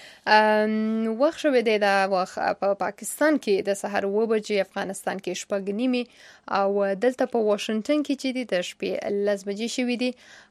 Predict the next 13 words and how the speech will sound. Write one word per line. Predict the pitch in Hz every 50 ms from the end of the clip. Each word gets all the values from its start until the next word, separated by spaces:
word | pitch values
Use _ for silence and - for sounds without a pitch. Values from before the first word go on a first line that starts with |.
| _ -
او | - - 196 202 202 202 202 202 202 202
د، | 185 185 190 190 190 190 185 190 190 190
م، | - - 220 196 202 196 196 196 196 196 196 190 196 196 196 202
مارچ | 233 294 339 320 - -
د | - 214
میاشتې | 208 202 196 196 196 - - 190 175 - -
دلته، | - 202 202 196 196 - 220 202 196 -
م، | 208 202 202 202 196 196 196 196 190 190 214 -
اتلسمه | - - _ - 208 208 202 - - 311 330 320
نیټه | 294 285 269 - 277
ده، | 269 269 269
په | 262 247
پاکستان | - - 202 202 - 196 - - 196 196